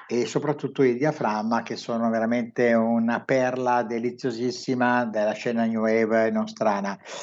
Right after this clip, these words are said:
Chiudiamo adesso con un brano di, di un gruppo che voi conoscete tutti quanti. Stiamo parlando delle Vibrazioni.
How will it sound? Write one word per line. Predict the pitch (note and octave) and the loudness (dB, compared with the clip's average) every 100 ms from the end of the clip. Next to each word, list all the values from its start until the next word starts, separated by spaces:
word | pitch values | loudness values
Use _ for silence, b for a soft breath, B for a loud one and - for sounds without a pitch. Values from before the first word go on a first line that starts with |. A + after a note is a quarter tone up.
| B B | B B
Chiudiamo | - C#3+ E3+ F3 | 2 4 4 4
adesso | B2+ D3 C#3 - | 2 0 -2 -10
con | B2 A#2+ | -14 -12
un | B2+ B2 B2 C3 | -12 -10 -12 -10
brano | B2 C3 A#2+ B2+ C3+ C#3 | -6 -4 -4 -4 -4 -6
di, | A#2+ A#2 A2+ A2 - B2+ B2 | -4 -4 -6 -8 -12 -12 -12
di | - A2+ | -8 -2
un | A2+ A#2+ A#2 | 0 0 -4
gruppo | A2+ B2 C3+ - B2+ | -4 0 0 0 -2
che | - A2 | 0 2
voi | A2+ B2 | 4 4
conoscete | B2 A2+ A2 - | 2 -4 -4 -6
tutti | A#2 - | -8 -8
quanti. | - C3 A#2 - G#2 G2+ B B B | 0 2 2 0 -4 -6 B B B
Stiamo | - A#2+ A#2+ | 0 0 2
parlando | B2+ C#3+ D3 C3 | 2 2 2 0
delle | A#2+ A2+ | 0 -2
Vibrazioni. | A2+ A#2 A2+ G#2 - D3 A#2+ G#2 G2+ G2+ | -2 -2 -4 -8 -2 2 2 0 -6 -10